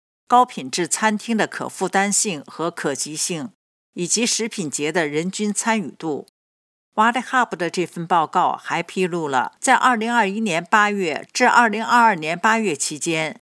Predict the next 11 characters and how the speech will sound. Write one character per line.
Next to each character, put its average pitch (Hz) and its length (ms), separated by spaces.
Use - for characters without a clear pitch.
餐 254 260
厅 254 180
价 233 220
格 160 260
上 202 240
涨 131 200
了 156 120
百 147 160
分 170 220
之 180 160
八， 180 360